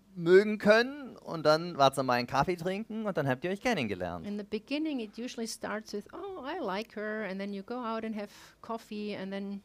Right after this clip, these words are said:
Speaker 2: it grows,
Speaker 1: Und,
Speaker 2: grows.
Speaker 1: und dann lernst du einander zu lieben.
Speaker 2: And then you lo-,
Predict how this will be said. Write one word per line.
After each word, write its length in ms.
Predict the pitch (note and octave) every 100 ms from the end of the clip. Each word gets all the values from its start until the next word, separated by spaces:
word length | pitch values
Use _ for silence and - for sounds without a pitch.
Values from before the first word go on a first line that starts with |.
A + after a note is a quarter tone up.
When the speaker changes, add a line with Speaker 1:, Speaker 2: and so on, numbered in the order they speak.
| -
Speaker 2:
it 160 | -
grows, 320 | - B3 D#3 D#3+ - _ _ _ _ _ -
Speaker 1:
Und, 60 | G#3
Speaker 2:
grows. 340 | A#2+ - - _ -
Speaker 1:
und 120 | B2
dann 140 | D#3
lernst 380 | E3 D3 F#3+ -
du 80 | G3+
einander 340 | G3+ F#3+ G3
zu 160 | - G#3
lieben. 380 | F#3 B2 F#2+ G2+ _ _ -
Speaker 2:
And 160 | F#3 F#3
then 220 | G3 A#3
you 160 | B3 A#3+
lo-, 400 | G#3+ G3+ G#3